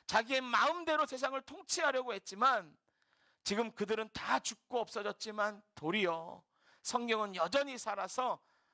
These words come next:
우리 곁에 숨쉬고 있는 줄로 믿습니다. 할렐루야. 이사야 선지자가 이렇게 말했어요. "풀은 마르고 꽃은 시드나 우리 하나님의 말씀은 영원히 서리라."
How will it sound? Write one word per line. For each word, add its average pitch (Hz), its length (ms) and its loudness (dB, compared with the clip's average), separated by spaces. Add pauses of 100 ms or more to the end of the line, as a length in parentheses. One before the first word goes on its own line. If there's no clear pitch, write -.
(140)
우리 202 200 0
곁에 196 260 -2
숨쉬고 254 500 -4
있는 170 220 -8
줄로 156 400 -8
믿습니다. - 580 -4 (680)
할렐루야. 190 1000 2 (440)
이사야 220 380 2
선지자가 208 520 -2
이렇게 208 300 -2
말했어요. 170 500 -4 (380)
"풀은 226 260 0
마르고 214 580 0 (680)
꽃은 269 480 -2
시드나 196 580 -2 (500)
우리 202 200 0
하나님의 247 580 0
말씀은 196 640 -4 (120)
영원히 208 680 2
서리라." 170 580 -10